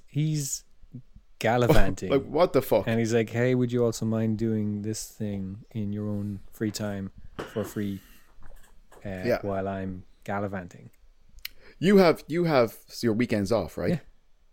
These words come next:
Speaker 2: So, like, this could be potentially your lion.
Speaker 1: Oh, completely.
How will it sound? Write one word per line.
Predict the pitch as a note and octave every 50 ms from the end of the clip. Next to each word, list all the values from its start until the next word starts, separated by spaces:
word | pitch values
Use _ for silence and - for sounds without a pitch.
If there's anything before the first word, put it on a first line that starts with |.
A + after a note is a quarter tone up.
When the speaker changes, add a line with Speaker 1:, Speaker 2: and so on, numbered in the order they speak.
| _ _ _ _ _ _ - - -
Speaker 2:
So, | - - A#2 A2 G#2+
like, | G2+ G#2+ G#2+ G2+ - - - - -
this | - D3+ D3+ D3+
could | - D#3 C#3
be | - B2 G#2+ G#2
potentially | - - - A#2+ A#2 A2 - G2
your | G2 G2+ A#2 A2+
lion. | G#2 A2 A2 F#2 E2 - - - - - - _ _ _ - - - - - -
Speaker 1:
Oh, | F#3 F#3+
completely. | - G3 F3+ G#3 B3+ D4+ - B2 -